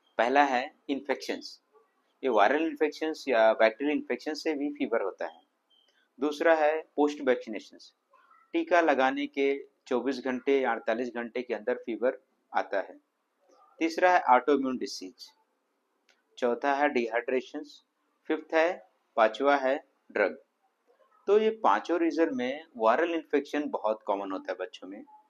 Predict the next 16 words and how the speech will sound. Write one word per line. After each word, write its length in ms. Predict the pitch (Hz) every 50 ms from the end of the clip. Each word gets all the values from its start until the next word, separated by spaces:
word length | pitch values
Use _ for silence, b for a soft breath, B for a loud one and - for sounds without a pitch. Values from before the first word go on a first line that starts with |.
| b b b -
और 120 | 131 139 160
ये 60 | 165
बहुत 300 | 139 135 139 170 170 -
तेजी 220 | - 143 143 160 160
से 120 | - 151
फैलता 420 | - - 92 85 - - - -
है। 80 | 85 - _ _ _ _ _ b b b b b
अगर 220 | 113 113 135 139
घर 180 | 123 127 127 127
में 160 | 139 151 147
एक 140 | 143 143 143 -
बच्चे 260 | 113 113 - 131 131
को 100 | 123 131
फीवर 300 | 135 - 117 110 127 127
हुआ 260 | 120 113 117 117 113
है, 200 | 110 110 110 117